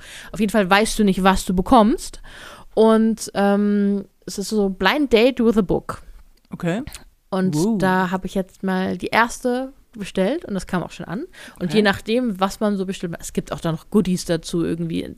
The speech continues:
Speaker 1: Lesezeichen, manchmal eine Tasse, ein Getränk, also so Tee, Kaffee, heiße Schokolade, Kekse,
Speaker 2: Mhm.
Speaker 1: sowas.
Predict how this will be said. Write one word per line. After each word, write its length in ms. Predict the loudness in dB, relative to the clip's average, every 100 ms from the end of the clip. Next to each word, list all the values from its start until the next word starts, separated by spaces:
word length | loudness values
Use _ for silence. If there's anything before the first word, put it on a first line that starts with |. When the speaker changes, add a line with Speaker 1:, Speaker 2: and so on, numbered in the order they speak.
| -4
Speaker 1:
Lesezeichen, 680 | 0 2 0 -2 -2 -2 -4
manchmal 260 | -6 -6
eine 80 | -8
Tasse, 420 | -8 -6 -4 -6 -8 -18 -12 0
ein 100 | 2
Getränk, 600 | 2 2 0 2 -2 -4
also 180 | -8
so 140 | -8 -12 -18 _ _ _ _ -20 _ _ _ -20 -18 -10
Tee, 360 | -2 2 2
Kaffee, 520 | 0 -6 -2 -2 -2 -6 _ -20 _
heiße 160 | -10 -8
Schokolade, 520 | -4 0 2 2 -2
Kekse, 540 | 0 0 2 2 0
Speaker 2:
Mhm. 40 | -4
Speaker 1:
sowas. 400 | -4 0 0 -2